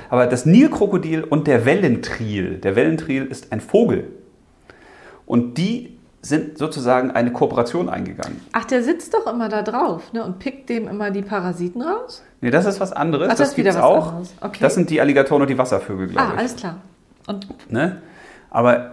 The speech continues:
Speaker 1: es geht um das Nilkrokodil und den Wellentriel und, äh, immer wenn das Nilkrokodil in den Nil geht,
Speaker 2: Ja.
Speaker 1: dann ist der Wellentriel, der Vogel, und bewacht die Eier vom Krokodil.
Speaker 2: Ah, das habe ich auch nicht gewusst.
Speaker 1: Und da kommen ja immer ganz viele
Speaker 2: Cool.
Speaker 1: Reptilien und, was, und
Speaker 2: Ja,
Speaker 1: der
Speaker 2: ja, und der
Speaker 1: verscheucht
Speaker 2: scheucht sie
Speaker 1: die.
Speaker 2: dann weg.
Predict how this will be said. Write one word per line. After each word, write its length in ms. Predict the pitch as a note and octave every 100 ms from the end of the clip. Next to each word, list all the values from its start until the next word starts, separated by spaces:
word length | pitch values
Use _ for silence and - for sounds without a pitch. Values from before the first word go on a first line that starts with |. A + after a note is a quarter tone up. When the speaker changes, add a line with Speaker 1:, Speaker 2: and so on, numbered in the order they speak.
| -
Speaker 1:
es 140 | A#2 -
geht 180 | D3+ C#3
um 80 |
das 100 | B2+ D#3
Nilkrokodil 400 | D#3+ E3 D3 C3+
und 80 |
den 120 | B2 G#2+
Wellentriel 400 | D#3 F3+ F3 E3+
und, 260 | C3 B2+ - _ _ _ - -
äh, 100 | A2 G2+
immer 200 | C3+ C3+
wenn 80 | C3
das 240 | A#2 -
Nilkrokodil 580 | C3 G3+ - D#3+ C#3 C#3
in 80 | B2
den 200 | A#2+ B2
Nil 240 | F#3+ G#3
geht, 360 | A2+ C#3+ C#4 -
Speaker 2:
Ja. 400 | A3 G3 F#3 B3
Speaker 1:
dann 80 | A#3
ist 140 | B3+
der 140 | - G#2
Wellentriel, 600 | B2+ G3+ G#3+ - F3 G3+
der 80 | C#3
Vogel, 240 | E3 E3
und 60 | D3
bewacht 320 | B2 C#3 -
die 160 | C3+ -
Eier 380 | F#3+ D2+ F#2+ - _ _ _ _
vom 180 | - B2
Krokodil. 520 | C3 C3 D#3 D3+ G2 - -
Speaker 2:
Ah, 220 | A3+ B3
das 180 | F#3+ G3
habe 140 | D4+ D4+
ich 120 | C#4
auch 100 | F3+
nicht 220 | F#3 F#3
gewusst. 140 | F3 E3+
Speaker 1:
Und 40 |
da 60 | A#2
kommen 160 | A3+
ja 60 | A3
immer 100 | D3
ganz 180 | B2+ C#3
viele 240 | - A3 G4+
Speaker 2:
Cool. 60 | A4
Speaker 1:
Reptilien 600 | C3+ - - A3+ G3 F#3+
und, 100 | D3
was, 160 | C#3+ D3
und 120 | C#3+
Speaker 2:
Ja, 40 |
Speaker 1:
der 80 | C#3+
Speaker 2:
ja, 200 | E3 G3
und 100 | G3+
der 60 | A#3
Speaker 1:
verscheucht 220 | A3 A#3+
Speaker 2:
scheucht 120 | F4+ -
sie 60 |
Speaker 1:
die. 40 | G#3+
Speaker 2:
dann 220 | A3 G#3+
weg. 180 | E3+